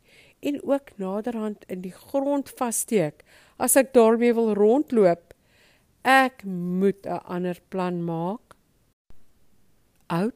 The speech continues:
tante Langtand het nie dieselfde soort kos as ander mense geëet nie. Sy het nooit groente, die gesondste van alles, geëet nie, maar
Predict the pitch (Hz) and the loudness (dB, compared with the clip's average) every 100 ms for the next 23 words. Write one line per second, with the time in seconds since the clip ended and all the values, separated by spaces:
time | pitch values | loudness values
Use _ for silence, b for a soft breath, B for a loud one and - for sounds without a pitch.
0 | - 254 240 233 233 170 156 165 170 - | -2 -2 0 -2 -4 -4 -6 -8 -10 -12
1 | 156 156 156 - b b b b _ 214 | -10 -10 -14 -20 b b b b _ -2
2 | 233 _ 185 185 240 - 269 208 - 180 | -2 _ -6 -2 -2 -2 -4 -4 -6 -6
3 | 165 - - 175 - 170 - _ - 202 | -6 -8 -12 -10 -6 -6 -8 _ -4 -4
4 | 151 - - b b b 185 175 - _ | -4 -10 -14 b b b -6 -6 -8 _
5 | 190 220 240 214 170 160 170 175 160 - | -4 -2 -2 -4 -4 -4 -4 -6 -10 -10
6 | - - 170 165 _ 170 160 160 - _ | -16 -12 -10 -10 _ -10 -10 -12 -18 _
7 | b b b b - - 302 208 170 - | b b b b -10 -4 -2 0 -2 -4
8 | 175 175 185 226 - - 202 202 196 185 | -6 -2 0 -2 -4 -12 -10 -8 -6 -8
9 | - 226 254 415 b b b b b - | -8 -6 -6 -8 b b b b b -6
10 | 190 - 175 - 294 320 311 - 190 - | -4 -4 -6 -4 -2 -2 -4 -4 -4 -4
11 | 175 - 214 262 175 - - - 170 165 | -8 -6 -2 0 0 -4 -10 -10 -8 -10
12 | - 165 165 - b b b b b b | -8 -10 -10 -14 b b b b b b
13 | 190 202 | -4 -2